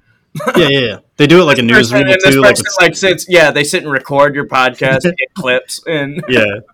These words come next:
Speaker 2: And on, and on other news, on the Makeshift Podcast, they,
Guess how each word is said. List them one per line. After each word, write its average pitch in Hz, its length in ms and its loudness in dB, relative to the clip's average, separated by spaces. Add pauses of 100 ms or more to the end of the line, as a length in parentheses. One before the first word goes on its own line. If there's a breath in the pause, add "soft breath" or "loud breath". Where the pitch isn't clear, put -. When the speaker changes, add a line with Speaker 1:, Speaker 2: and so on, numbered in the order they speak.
Speaker 2:
And 190 280 0
on, 180 300 0
and 156 240 -2
on 147 140 0
other 170 180 -2
news, 95 360 -10
on 110 60 -8
the 107 60 -8
Makeshift 139 320 -8
Podcast, - 520 -4
they, 220 680 0